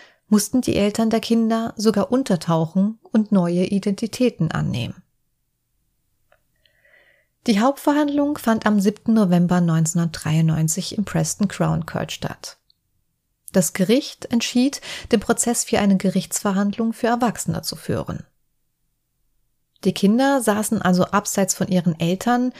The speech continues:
mit ihren Sozialarbeitern auf erhöhten Stühlen, damit sie über die Anklagebank sehen konnten.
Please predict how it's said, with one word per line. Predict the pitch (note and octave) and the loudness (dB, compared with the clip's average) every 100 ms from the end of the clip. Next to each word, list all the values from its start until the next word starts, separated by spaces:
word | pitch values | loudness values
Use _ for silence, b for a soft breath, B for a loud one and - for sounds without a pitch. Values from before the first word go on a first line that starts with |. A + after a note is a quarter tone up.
| B B | B B
mit | F3+ | 2
ihren | F#3 F3 | 4 2
Sozialarbeitern | D#3+ E3 - E3+ F#3 G3+ G#3+ G#3 G#3 G3+ G3+ G3+ B B B | 2 -2 -4 0 0 0 0 2 2 2 2 2 B B B
auf | F#3+ - | -2 2
erhöhten | E3+ G#3+ C4 F3 | 4 4 4 0
Stühlen, | - - A#3 A#3+ F3+ A#3+ C#4 - | -2 -2 0 2 2 0 -2 2
damit | A3+ B3+ | 4 4
sie | - C4+ | 2 4
über | C4+ | 4
die | C4+ A3 | 6 6
Anklagebank | G3 - D#3+ D#3 - C3+ D#3 | 4 4 0 -2 -2 -2 -4
sehen | - B2 - | -4 -6 -4
konnten. | - E3 - - | -6 -6 -8 -16